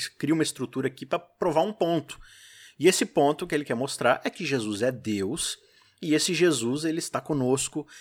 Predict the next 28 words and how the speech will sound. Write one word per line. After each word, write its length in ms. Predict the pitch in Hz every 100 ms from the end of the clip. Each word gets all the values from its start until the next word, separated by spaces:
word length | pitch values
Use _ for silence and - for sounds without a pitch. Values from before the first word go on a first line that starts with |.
| - _ -
mesmo 340 | 110 151 147
que 60 | 156
nós 160 | 143
não 120 | 135
possamos 500 | 131 123 - 127 101
vê-lo 300 | 90 120 151
diante 280 | 113 107 104
de 100 | 110
nós, 380 | 101 120 165 - - -
mas 160 | 117 113
ele 120 | 139
se 160 | 151 135
revelou 420 | 147 160 147 160
a 40 |
nós, 240 | 143 151 156
e 40 |
por 160 | - 143
causa 240 | 143 175
dessa 240 | 160 151 139
revelação 440 | 135 135 131 135
a 20 |
gente 200 | 147 -
tem 140 | - 156
a 60 |
certeza 800 | 165 - 165 - 123 123 131 165 - - - - -
de 160 | 120
que 200 | 127 139
nós 500 | 131 131 - - -